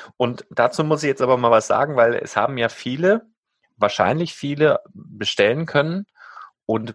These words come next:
bei denen ist dann, ist es dann wohl so gelaufen, dass sie vielleicht nicht ganz so schnell waren oder so und dass dann,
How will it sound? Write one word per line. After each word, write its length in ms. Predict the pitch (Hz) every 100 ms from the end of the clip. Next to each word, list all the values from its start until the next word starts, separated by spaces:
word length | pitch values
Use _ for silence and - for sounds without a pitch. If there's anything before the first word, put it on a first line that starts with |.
| _
bei 140 | 104
denen 340 | 101 107 139 123
ist 180 | 113 120
dann, 520 | 117 113 - - - - -
ist 180 | 104
es 120 | 113 -
dann 220 | 107 101
wohl 120 | 98
so 160 | 98 123
gelaufen, 280 | 123 117
dass 100 | 107
sie 80 | -
vielleicht 240 | 101 101 110
nicht 140 | -
ganz 240 | 98 135
so 100 | 160
schnell 360 | 143 - 143 147
waren 220 | 139 143
oder 160 | 139 135
so 140 | 127
und 120 | 123
dass 160 | 110 -
dann, 260 | 117 117